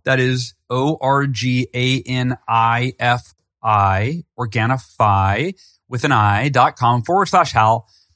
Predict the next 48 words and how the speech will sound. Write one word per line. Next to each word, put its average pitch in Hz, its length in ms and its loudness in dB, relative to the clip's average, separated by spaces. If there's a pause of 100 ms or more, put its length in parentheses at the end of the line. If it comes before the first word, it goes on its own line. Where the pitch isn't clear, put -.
and 135 120 -2
use 143 180 0
the 151 100 -4
code 143 180 0
Hal 127 220 4
at 127 80 -8
checkout 120 380 -2
to 123 40 -10
get 120 160 -4
fifteen 143 400 -4
percent 139 240 -2
off 131 100 2
your 117 120 -2
entire 151 360 0
order. 123 340 -2
And 123 120 -4
I 117 60 -2
hope 127 200 -2
you 147 100 -6
find 135 260 0
something 117 380 -4
there 110 280 0 (320)
that 113 240 -2
you 110 280 -2 (100)
love. 101 520 -4 (280)
And 120 140 -2
then 117 220 0
last 120 640 0
but 117 200 -4
not 110 260 -2
least, 151 400 -4 (300)
my 131 100 2
good 151 240 0
friends 143 340 2
at 127 100 -6
Self 147 420 0 (160)
Publishing 139 500 0
School 120 420 0
have 113 160 0
helped 120 300 0 (220)
hundreds 208 500 0
of 170 100 0
members 131 540 0 (300)
of 143 160 2
the 131 60 2
Miracle 156 360 2
Morning 151 260 2
community 135 580 2